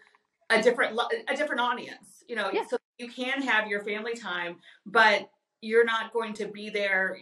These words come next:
Speaker 1: I-, it's still about the conversations. It's still about the interaction.
Speaker 2: Yeah.
Speaker 1: It's not about puking on the side of the boat and, you know, just making sure you get your fifteen drinks in a day and losing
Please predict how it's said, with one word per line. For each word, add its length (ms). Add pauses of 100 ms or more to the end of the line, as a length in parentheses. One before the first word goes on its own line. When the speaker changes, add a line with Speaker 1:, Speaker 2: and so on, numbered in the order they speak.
(300)
Speaker 1:
I-, 40 (180)
it's 280
still 200
about 200
the 60
conversations. 880
It's 140
still 180
about 300
the 120
interaction. 460
Speaker 2:
Yeah. 840
Speaker 1:
It's 140
not 240
about 480
puking 300
on 140
the 60
side 200
of 60
the 60
boat 460 (180)
and, 440 (120)
you 140
know, 60
just 200
making 220
sure 120
you 120
get 160
your 120
fifteen 320
drinks 300
in 120
a 60
day 680
and 320 (160)
losing 520